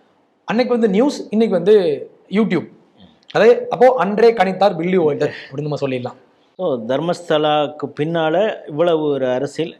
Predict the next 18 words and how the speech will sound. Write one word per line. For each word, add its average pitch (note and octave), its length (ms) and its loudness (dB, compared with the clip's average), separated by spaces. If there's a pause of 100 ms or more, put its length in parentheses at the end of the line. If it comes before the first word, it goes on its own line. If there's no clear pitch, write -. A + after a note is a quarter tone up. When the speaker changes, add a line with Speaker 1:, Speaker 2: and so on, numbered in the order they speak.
Speaker 2:
இதுலயும் A#3+ 540 0
வந்து E3+ 760 -2
திராவிடம், C3 520 -2 (240)
Speaker 1:
ம். C3 240 -10
Speaker 2:
கம்யூனிசம் C3 560 -6 (420)
எல்லாமே G3+ 380 -2
கை D3+ 260 -2
கோர்த்துருக்கு. - 440 -10
Speaker 1:
உண்மை G3+ 240 0
சார். B2 180 -8 (540)
Speaker 2:
இல்லையா? A#2+ 280 -2
Speaker 1:
ஆமா. B2+ 360 -8 (540)
Speaker 2:
இப்ப - 140 -4
பெரும்பாலான A3+ 640 2
இது, E3 200 -2
இப்ப C3+ 320 -2
உங்களை B3 380 4
வந்து A3 640 2